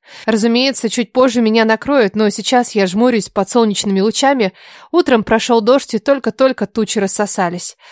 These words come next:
Размешиваю молоко в чашке с кофе и не думаю ни о чем плохом. «Ты чего это такая веселая?» Рита щурится. «Все нормально?» Почему я не могу побыть веселой хоть разок ради разнообразия? Ну, подруга закусывает губу.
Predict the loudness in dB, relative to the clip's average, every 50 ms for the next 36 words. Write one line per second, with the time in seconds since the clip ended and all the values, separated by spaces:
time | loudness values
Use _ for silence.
0 | -20 -20 -6 -2 0 2 2 2 2 0 0 0 0 0 0 0 2 2 0 0
1 | 0 0 -2 -4 -2 -2 0 0 0 0 -4 -8 -10 -10 -4 0 0 0 0 0
2 | -2 -2 -2 -2 -2 -2 0 0 0 0 0 0 0 0 0 0 0 0 -2 -2
3 | -4 -4 -4 -2 -2 -2 -2 -4 -8 -10 -10 -12 -16 _ _ _ _ _ _ _
4 | _ _ _ _ _ -6 -4 -4 0 0 2 2 2 2 0 0 0 -2 -2 0
5 | 2 2 4 4 2 2 0 0 2 2 4 4 4 2 2 0 -2 _ _ _
6 | _ _ _ _ _ _ -4 -2 -2 0 0 -2 -2 -2 -2 -2 -2 -4 -4 -8
7 | -10 -12 -12 -14 -18 _ _ _ _ -6 -2 0 2 2 2 2 2 2 4 4
8 | 4 4 2 2 0 -2 -2 -6 _ _ _ _ _ _ _ _ -14 -6 -2 0
9 | 2 2 2 2 2 0 0 0 0 0 0 0 0 -2 -4 -4 -2 -2 0 2
10 | 0 0 0 0 -2 0 2 0 0 2 0 0 0 2 0 2 2 0 0 0
11 | 0 0 0 0 2 2 0 0 0 -2 -6 -8 -10 -12 -16 _ _ -8 -6 -4
12 | -2 -2 0 0 0 -2 -4 -4 _ _ _ _ _ _ _ _ _ _ _ -2
13 | 0 0 2 2 2 2 2 2 2 0 0 0 0 0 2 2 2 0 0 -2
14 | -2 0 0 0 0 -2